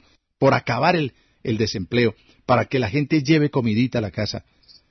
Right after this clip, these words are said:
ese, ese gobernante pasará a la historia.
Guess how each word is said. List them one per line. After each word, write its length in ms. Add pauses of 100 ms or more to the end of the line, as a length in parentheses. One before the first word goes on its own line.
(240)
ese, 480
ese 240
gobernante 480
pasará 320
a 40
la 80
historia. 480